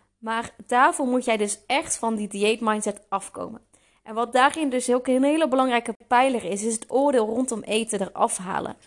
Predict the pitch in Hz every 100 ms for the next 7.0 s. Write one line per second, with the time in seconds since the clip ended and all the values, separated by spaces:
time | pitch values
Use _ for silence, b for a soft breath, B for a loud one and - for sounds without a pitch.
0 | b b b b 208 247 240 240 285 403
1 | - 269 269 262 226 208 190 - - 247
2 | 247 240 B B _ - 269 349 294 -
3 | 226 226 277 269 262 214 - 226 202 254
4 | 294 277 220 - 233 254 202 - 160 185
5 | - 220 214 247 233 214 - 233 247 254
6 | 208 - - 330 339 262 226 233 254